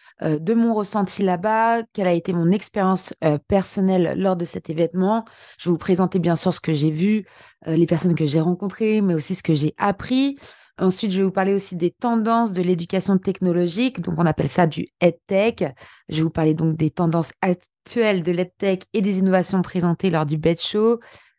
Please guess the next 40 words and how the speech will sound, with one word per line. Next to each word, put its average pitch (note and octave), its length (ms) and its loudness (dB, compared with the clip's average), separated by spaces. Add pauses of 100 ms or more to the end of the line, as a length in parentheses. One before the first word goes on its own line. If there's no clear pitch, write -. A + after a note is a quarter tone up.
Euh, D#3 80 -6
je D3+ 120 -2
vais E3+ 40 -2
vous E3+ 80 0
parler D#3 240 0
aussi D#3 260 -4
de, D3 260 2
bien D3+ 240 -2
sûr, - 160 -2
l'intelligence D#3+ 640 0
artificielle, F#3 1000 -2
de D3+ 100 -2
la C#3+ 200 2
réalité E3+ 460 -2
virtuelle D#3 420 -4
augmentée, D#3 640 -2 (400)
de G3+ 100 -2
la A3+ 140 2
gamification, F#3+ 1300 0 (520)
et A#3+ 60 2
cetera, A#3+ 960 0
et G#3 80 -4
cetera. G#3+ 640 -2
Je A3+ 60 -6
vais A3 40 -2
vous G3 100 -4
faire F#3+ 200 2
du F3+ 160 -2
franglais A3 680 0
pendant, E3+ 440 0
euh, C#3+ 200 0
au G3 100 0
moins F3+ 200 2
dix G3+ 260 0
ou G3 40 -12
quinze G3 220 0
minutes, G3 280 0
là, F3 80 0
c'est D#3 160 -10
sûr. G#3 480 0